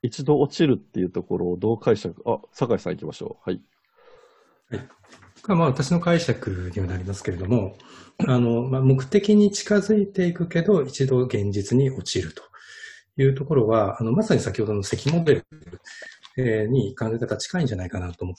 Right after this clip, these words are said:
Speaker 2: ていました。まあ、最初は、えーと、暗黙知だったものが、まあ、プロセスを回すうちに形式化されて、まあ、身体値になっていくという中で、まあ、それが一旦現実に落ちるんですよね。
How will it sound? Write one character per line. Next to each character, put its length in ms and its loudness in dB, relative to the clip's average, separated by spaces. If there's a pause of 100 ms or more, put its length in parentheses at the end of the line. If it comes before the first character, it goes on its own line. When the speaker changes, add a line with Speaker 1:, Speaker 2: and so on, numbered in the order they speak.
Speaker 2:
て 80 -10
い 40 -8
ま 80 -8
し 80 -12
た。 120 -14 (400)
ま 80 2
あ、 40 0
最 180 6
初 160 4
は、 380 6
え 60 0
ー 60 -4
と、 160 -6
暗 140 4
黙 180 2
知 140 -8
だ 80 -8
っ 100 -14
た 80 -10
も 100 -10
の 100 -12
が、 280 -6 (140)
ま 80 -8
あ、 20 -14
プ 120 -12
ロ 80 0
セ 120 -8
ス 140 -12
を 160 -2
回 180 -2
す 160 -8
う 60 -4
ち 160 -6
に 100 -4
形 220 -4
式 420 -12 (140)
化 160 -8
さ 160 -8
れ 140 -8
て、 360 -4 (440)
ま 80 -2
あ、 20 -8
身 380 -2
体 300 -2
値 180 -16
に 160 -16 (280)
な 100 -4
っ 100 -16 (100)
て 80 -8
い 60 -12
く 80 -20
と 120 -18 (1000)
い 140 -4
う 200 -4 (120)
中 320 -2
で、 140 -2
ま 80 -2
あ、 20 -4
そ 120 -4
れ 60 0
が 60 0
一 200 -6
旦 240 -4
現 200 4
実 240 0
に 80 0
落 60 -2
ち 80 0
る 60 -2
ん 20 -8
で 80 -14
す 80 -14
よ 60 -10
ね。 180 -12